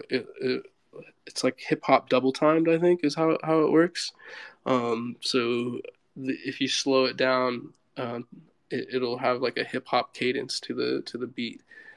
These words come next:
Um, so I think that's why I, I enjoy it. Um, I also listen to, obviously, a lot of rap music. Um, like,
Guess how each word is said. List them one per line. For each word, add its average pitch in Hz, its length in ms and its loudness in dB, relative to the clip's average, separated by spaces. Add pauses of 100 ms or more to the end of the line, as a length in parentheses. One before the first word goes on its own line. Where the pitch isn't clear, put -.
(180)
Um, 120 160 -2
so 127 200 4
I 127 80 4
think 131 180 -2
that's 123 220 0
why 123 360 4
I, 127 180 2
I - 80 2
enjoy - 320 0
it. 127 260 0 (440)
Um, 117 260 0
I 131 60 8
also 135 320 6
listen 127 280 4
to, 131 160 2
obviously, 127 480 2
a 127 80 4
lot 127 180 4
of 123 80 2
rap 123 240 4
music. 123 440 -8 (580)
Um, 123 500 0 (580)
like, 123 300 -2